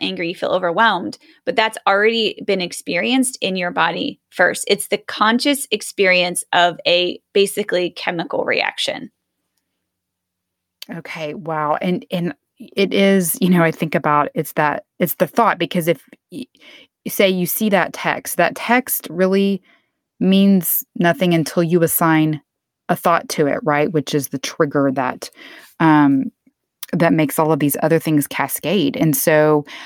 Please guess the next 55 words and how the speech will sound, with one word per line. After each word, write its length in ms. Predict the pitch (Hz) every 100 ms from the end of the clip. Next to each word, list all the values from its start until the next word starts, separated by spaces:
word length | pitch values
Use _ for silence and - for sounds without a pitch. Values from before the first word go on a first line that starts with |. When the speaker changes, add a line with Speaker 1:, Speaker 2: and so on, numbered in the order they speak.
| - -
Speaker 2:
um, 260 | 170 160 165
you 120 | 165
know, 180 | 151 -
if 400 | 220 170 160 - -
you 260 | 190 165 165
have 180 | 156 156
a 40 |
thought 280 | - 160 156
about 300 | 147 147 -
that, 300 | 147 143 139 - - 185
that's, 880 | 151 151 147 143 139 - - - - - - 147
"Why 120 | 165
did 100 | 170
she 140 | - 156
say 180 | 147 147
that?" 200 | 131 131
Or, 120 | 139
you 100 | 147
know, 140 | 143
"That 240 | 139 165 160
was 200 | 147 143
blah, 120 | 165
blah, 100 | 151
blah." 100 | 147
And 220 | - 160
that 120 | 165 -
it, 200 | 170 - -
it 120 | 175
triggers 260 | 196 196
that 140 | 170 -
stress 340 | - 247 240
response. 420 | 185 - 175 175 -
And 140 | 170
so 80 | 175
you 160 | 170
have 180 | 185 196
this 140 | 170 -
whole 180 | 190
response, 300 | 190 - 180 -
or 100 | 208
it 60 | 214
might 180 | 247 233
mean 140 | 196
nothing 360 | 202 - 202 180
and 140 | 175
you're, 140 | 202 208 185
you're 140 | 202
making 340 | 214 208 196
a 60 | 180
bigger 220 | 165 170
deal 240 | 165 170 170
out 200 | 160 165
of 100 | 160
it 180 | 160 - - - -
than 300 | 185 175 170